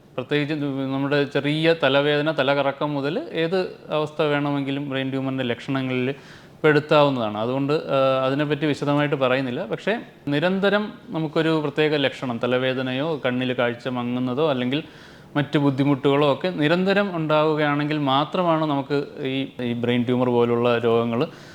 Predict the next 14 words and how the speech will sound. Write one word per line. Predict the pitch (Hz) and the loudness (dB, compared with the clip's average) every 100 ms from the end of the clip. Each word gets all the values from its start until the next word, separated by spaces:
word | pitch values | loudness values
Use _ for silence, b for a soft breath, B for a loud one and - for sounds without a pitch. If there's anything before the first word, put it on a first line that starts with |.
| B B - - | B B -14 2
സംശയിക്കേണ്ടത്. | 139 143 165 151 135 117 110 131 - - | 4 4 4 4 4 2 2 0 -2 -2
പലപ്പോഴും | 127 131 151 156 165 165 - - 156 | 0 2 4 4 4 0 -4 -8 0
പലരും, | 135 143 147 104 - - - | 2 4 2 -2 -10 -20 -12
ഉം, | 123 120 120 120 120 120 | -8 -6 -4 -4 -4 -2
ഈ | 120 117 | -2 0
ചെറിയ | 123 123 127 123 | 0 2 2 2
തലവേദനയൊക്കെ | 120 120 123 123 123 120 | 2 2 0 2 0 0
വരുമ്പോൾ | 120 120 123 123 | 0 0 0 0
പോലും | 117 123 127 143 | 0 0 2 2
ഓടി | 120 123 | 2 0
ന്യൂറോളജിസ്റ്റിനെയോ | 123 117 120 123 120 117 131 123 | 0 2 2 4 2 -2 -2 0
ന്യൂറോ | 117 117 123 | 0 0 0
സർജനെയൊക്കെ | 120 117 120 120 120 | 0 0 -2 -2 -2
കാണുന്ന | 110 113 120 123 | -2 0 0 0